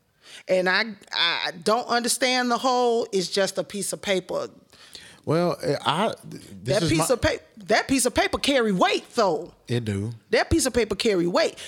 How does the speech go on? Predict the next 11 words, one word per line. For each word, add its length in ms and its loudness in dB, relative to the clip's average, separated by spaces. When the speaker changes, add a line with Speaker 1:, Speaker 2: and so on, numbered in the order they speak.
Speaker 1:
'cause 160 0
I 120 2
know 220 2
a 60 2
lot 260 4
of 120 -4
people 500 0
who 680 0
were 200 4
once 400 2
married, 540 2